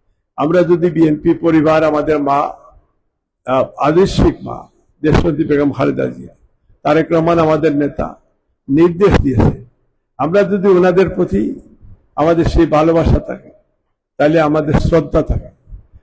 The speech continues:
তাহলে আমি আপনাদেরকে আহ্বান জানাবো যে এখানে দোষের কিছু নাই, এবং কারো ব্যক্তিগতভাবে কারো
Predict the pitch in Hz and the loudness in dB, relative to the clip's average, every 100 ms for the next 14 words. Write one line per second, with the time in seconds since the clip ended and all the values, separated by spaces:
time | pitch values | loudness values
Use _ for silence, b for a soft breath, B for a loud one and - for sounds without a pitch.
0 | _ 147 175 190 156 185 208 - - 139 | _ -2 2 2 2 2 0 -4 -6 -4
1 | - 170 170 156 156 139 143 156 147 135 | -2 -2 0 0 0 0 0 0 0 -2
2 | - - - _ _ _ - - _ _ | -4 -10 -18 _ _ _ -20 -20 _ _
3 | _ - 160 156 147 190 190 196 214 - | _ -2 0 2 2 2 2 2 0 -8
4 | - _ _ _ - 127 160 - 208 175 | -20 _ _ _ -10 0 0 2 0 0
5 | - 143 - 131 127 - - _ _ _ | -2 -4 -2 -6 -6 -16 -20 _ _ _
6 | _ _ _ _ - 139 170 175 - - | _ _ _ _ -4 0 2 0 -4 -12
7 | - - - - - 151 180 160 165 156 | -18 -16 -20 -16 -2 0 2 0 -2 -4
8 | _ 190 190 185 151 151 196 170 131 151 | _ -2 0 0 -2 0 0 2 0 -2
9 | 123 - - - _ _ _ _ - 156 | -4 -8 -16 -20 _ _ _ _ 0 2
10 | 165 156 | 4 2